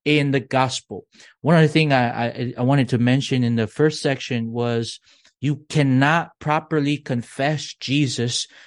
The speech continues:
without the scriptures. Like, you cannot confess Jesus and you're thinking about some, some modern day Jesus or a Jesus that never of-, offends anyone or,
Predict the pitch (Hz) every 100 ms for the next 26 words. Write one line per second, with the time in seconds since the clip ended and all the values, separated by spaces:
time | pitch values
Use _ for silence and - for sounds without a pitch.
0 | _ - 127 131 135 147 143 _ 131 -
1 | - 151 151 - 110 - - 120 117 120
2 | - 170 180 156 - 143 127 - 151 160
3 | 143 - 147 156 139 135 - - - -
4 | 120 123 139 - 170 156 143 120 131 117
5 | - 156 139 135 127 - _ _ _ -
6 | 156 143 127 127 147 160 160 135 143 143
7 | 113 127 139 127 107 98 120 117 101 139
8 | 160 151 147 139 120 127 147 143 139 135
9 | 123 - 123 - 143 151 127 120 117 113
10 | 110 104 113 117